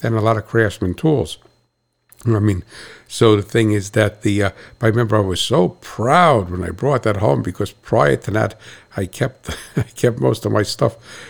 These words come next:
in a, in an old ammo box and, uh, from the military, and then a, uh,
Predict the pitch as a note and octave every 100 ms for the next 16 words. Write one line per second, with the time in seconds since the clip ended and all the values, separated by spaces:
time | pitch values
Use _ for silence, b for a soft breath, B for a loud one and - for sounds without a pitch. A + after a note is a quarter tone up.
0 | B - G#2+ G2 - G#2 G#2 - A#2 A2
1 | - C3+ F3 C#3 A#2+ A2 B2 A#2 - -
2 | - - - G#2+ G2 F#2+ G2+ G2 - G2+
3 | F#2 B2 C#3+ B2 G#2 A2 A2 B B B
4 | B A2+ F#2+ G#2 G#2 G2+ G2 G2 G2 G#2+